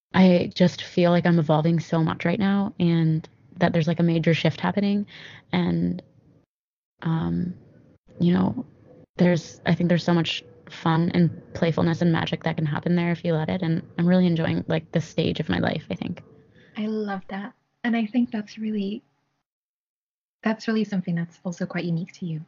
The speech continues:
Speaker 2: or, you know, something that you are bringing to this table and something that's quite needed.
Speaker 1: Yeah.
Speaker 2: Um, yeah, you'll have to send me your chart. I'm like, can't wait
Speaker 1: Oh,
Speaker 2: to get
Speaker 1: yeah.
Speaker 2: my hands on it. <laughs>
Speaker 1: Okay, I'm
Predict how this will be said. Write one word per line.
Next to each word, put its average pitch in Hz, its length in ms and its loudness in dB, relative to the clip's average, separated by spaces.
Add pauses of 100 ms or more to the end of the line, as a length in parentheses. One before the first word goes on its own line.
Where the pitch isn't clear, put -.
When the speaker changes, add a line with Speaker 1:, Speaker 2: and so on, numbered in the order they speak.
(140)
Speaker 2:
or, 190 60 0
you 185 80 2
know, 175 120 0
something 170 320 -2
that - 140 -6
you 170 300 2 (320)
are 196 80 2
bringing 165 380 2
to - 100 -8
this 175 140 -6
table 165 320 -4
and 170 100 0
something 175 220 -2
that's 170 160 -2
quite - 200 -6
needed. 160 380 0 (520)
Speaker 1:
Yeah. 185 220 -4
Speaker 2:
Um, 190 360 8 (720)
yeah, 185 160 4
you'll 196 140 4
have 196 140 4
to 196 80 -8
send 185 160 -2
me 165 80 -2
your 175 80 -6
chart. - 400 -8 (100)
I'm 180 80 0
like, 165 140 -4 (340)
can't - 180 0
wait - 120 2
Speaker 1:
Oh, - 20 -4
Speaker 2:
to 185 60 -4
get 220 100 2
Speaker 1:
yeah. 226 60 2
Speaker 2:
my 240 60 6
hands 208 240 2
on 185 100 2
it. 320 180 2
<laughs> - 60 -14 (460)
Speaker 1:
Okay, 226 180 6
I'm 208 80 2